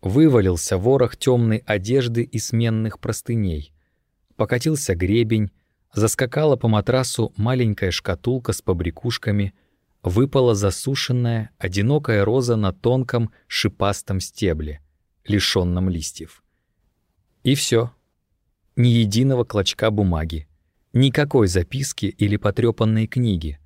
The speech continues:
Жаба встрепенулась, тяжело шлепнулась со стола и поскакала к ним. "Нафиг,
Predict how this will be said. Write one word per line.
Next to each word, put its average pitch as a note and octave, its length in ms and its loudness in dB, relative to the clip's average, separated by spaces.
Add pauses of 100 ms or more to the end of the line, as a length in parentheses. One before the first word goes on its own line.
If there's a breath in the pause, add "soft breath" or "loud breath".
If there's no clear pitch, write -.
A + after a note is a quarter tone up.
(1120)
Жаба G#2 400 2
встрепенулась, G#2+ 880 -2 (440)
тяжело C#3 400 4
шлепнулась A2+ 720 0
со - 160 -2
стола G#2 500 -2 (340)
и D3 80 0
поскакала F#2+ 800 -2
к - 160 -12
ним. E2 320 -2 (1160)
"Нафиг, G2+ 600 0